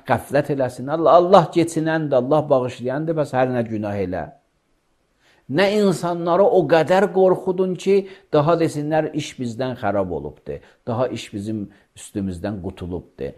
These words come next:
da mən bu günahlarla heç vaxt nəcat tapmaram. Yox, ikisinin arasında. Bu ayə Hecr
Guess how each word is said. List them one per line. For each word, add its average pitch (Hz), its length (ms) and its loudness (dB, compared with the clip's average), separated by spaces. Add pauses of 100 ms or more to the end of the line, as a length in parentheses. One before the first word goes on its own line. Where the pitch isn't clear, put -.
(200)
da 95 80 -4
mən 101 300 -4
bu 95 100 -8
günahlarla 110 880 -4 (280)
heç 123 300 -8
vaxt 110 220 -2 (920)
nəcat 98 440 -6
tapmaram. 78 560 -10
Yox, 120 180 -2 (180)
ikisinin 190 520 -6
arasında. - 480 -8 (1700)
Bu - 60 6
ayə 139 420 8
Hecr 131 320 0